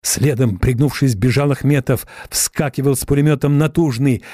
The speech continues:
Рядом прогремели ещё разрывы гранат. Тогда он, уже не останавливаясь, изо всех сил рванулся вперёд, отчаянно стуча резиновыми подошвами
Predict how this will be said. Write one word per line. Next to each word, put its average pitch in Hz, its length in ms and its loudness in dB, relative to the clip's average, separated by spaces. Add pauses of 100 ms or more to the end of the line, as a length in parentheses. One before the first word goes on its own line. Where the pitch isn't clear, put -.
(140)
Рядом 135 560 0
прогремели 147 600 0
ещё 151 360 0
разрывы 135 560 0
гранат. 131 560 -2 (320)
Тогда 120 460 -2
он, 143 260 0
уже 131 340 2
не 131 140 4
останавливаясь, 139 1000 0 (360)
изо 165 400 2
всех 180 480 -2
сил 170 480 2
рванулся 143 760 0
вперёд, 170 560 -2 (320)
отчаянно 143 760 0
стуча 147 460 -2
резиновыми 135 600 2
подошвами 143 720 0